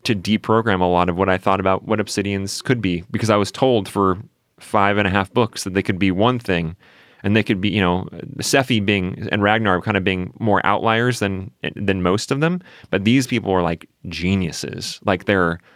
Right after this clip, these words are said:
smarter than most Golds that we've interacted with by a long shot. So I thought that was really interesting. And then you have the Rim Dominion effectively dead. Like, this would take hundreds and hundreds of years to recoup from the devastation they suffered.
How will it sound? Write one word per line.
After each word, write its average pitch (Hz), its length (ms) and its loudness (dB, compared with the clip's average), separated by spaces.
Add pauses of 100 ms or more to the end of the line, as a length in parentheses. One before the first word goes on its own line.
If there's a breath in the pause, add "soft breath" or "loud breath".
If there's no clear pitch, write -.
(260 soft breath)
smarter 110 500 2
than 90 360 -2
most 95 360 0
Golds 90 400 2
that 82 60 -2
we've 87 120 -2
interacted 82 520 -2
with 85 260 -8
by 87 140 2
a 80 100 0
long 82 260 -6
shot. - 320 -4 (260)
So - 160 -2
I 90 120 2
thought 92 120 0
that 87 120 2
was 90 160 -2
really 87 160 -2
interesting. 85 440 -6 (520 loud breath)
And 104 100 2
then 117 80 6
you 117 100 4
have 107 260 2
the 98 100 2
Rim 101 240 2
Dominion 101 500 0 (460)
effectively 147 500 -2
dead. 95 300 0 (400)
Like, 104 260 0 (500)
this 113 280 0
would 147 120 2
take 123 220 -2
hundreds 110 540 2
and 101 100 -2
hundreds 95 440 -2
of 85 140 0
years 82 300 -2
to 98 100 -2
recoup 85 320 -4
from 85 400 -4
the 98 100 0
devastation 82 540 -2
they - 80 -8
suffered. - 440 -8